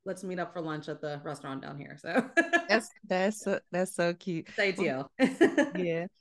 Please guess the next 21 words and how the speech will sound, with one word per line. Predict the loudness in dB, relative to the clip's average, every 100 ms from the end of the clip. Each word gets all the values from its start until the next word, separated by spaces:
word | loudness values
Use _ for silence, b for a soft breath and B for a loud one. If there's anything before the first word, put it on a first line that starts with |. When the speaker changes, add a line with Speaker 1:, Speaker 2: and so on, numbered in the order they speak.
| _ _
Speaker 2:
So | 2
would | 4 2
you | 2
say | 4 4
that | 4 4
Lime | 4 4 4
Life, | 4 4 4 0 -6
Speaker 1:
Mm-hmm. | -4
Speaker 2:
um, | 0 0 -2 0
like, | 0 0
changed | 0 2 0 -2 0
the | 2 2
trajectory | 2 -4 0 0 0 -8 -2 0 2
of | 2
your | 2
life, | 2 2 0 -2
like, | -4 -2
going | -2 -2
from, | 0 0 0
like, | 0 -2
foreclosure, | 0 0 2 0 2 0 0 2 2 2 0 -2